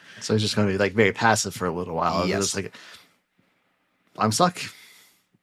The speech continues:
Speaker 2: Mm-hmm.
Speaker 1: Oof.
Speaker 2: Pretty much.
Speaker 1: Ugh, that might be too real.
Speaker 2: Yeah, but the second you let him out of the ca-,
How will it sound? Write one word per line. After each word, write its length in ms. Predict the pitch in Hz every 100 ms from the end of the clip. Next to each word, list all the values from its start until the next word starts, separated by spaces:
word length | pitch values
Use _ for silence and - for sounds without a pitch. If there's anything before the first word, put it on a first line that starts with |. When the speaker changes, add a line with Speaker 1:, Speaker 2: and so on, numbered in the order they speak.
| _
Speaker 2:
Mm-hmm. 300 | 151 165 196 131
Speaker 1:
Oof. 280 | 110 - - - _ _
Speaker 2:
Pretty 120 | 131
much. 380 | 127 98 - - _ _ -
Speaker 1:
Ugh, 320 | - 101 98 -
that 120 | -
might 120 | - 95
be 80 |
too 140 | - 101
real. 240 | 95 92 - _ _ _ _ _ _ _ _ _ _ _ - 107
Speaker 2:
Yeah, 200 | 104 98
but 320 | 117 120 107
the 80 | 123
second 360 | - 139 135
you 120 | 117
let 160 | 113 107
him 120 | 110
out 120 | 104 98
of 60 |
the 80 | 95
ca-, 160 | -